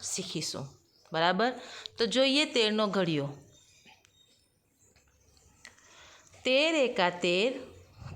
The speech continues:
તેર દુ છવ્વીસ, તેર તારી ઓગણચાલીસ, તેર ચોક બાવન, તેર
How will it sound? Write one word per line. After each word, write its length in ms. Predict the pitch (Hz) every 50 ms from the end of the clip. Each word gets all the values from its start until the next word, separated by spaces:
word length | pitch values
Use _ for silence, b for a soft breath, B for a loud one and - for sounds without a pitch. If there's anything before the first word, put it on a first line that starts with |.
| - - -
તેર 340 | 247 254 269 285 277 233 214
દુ 200 | 233 226 226 233
છવ્વીસ, 720 | 233 - - 214 190 165 - 165 156 151 - - - - - - B B B B B B B _ -
તેર 380 | 247 247 262 277 302 302 294 -
તારી 340 | 247 208 196 185 180 175 -
ઓગણચાલીસ, 880 | 180 170 165 185 185 185 185 202 180 185 196 233 254 240 247 - - - - _ _ _ _ _
તેર 360 | - 226 233 254 277 277 - -
ચોક 480 | - 202 175 175 196 190 - - -
બાવન, 460 | 165 160 160 156 151 147 143 139 143 151 151 - B B B B B B B B B -
તેર 300 | 226 233 254 285 302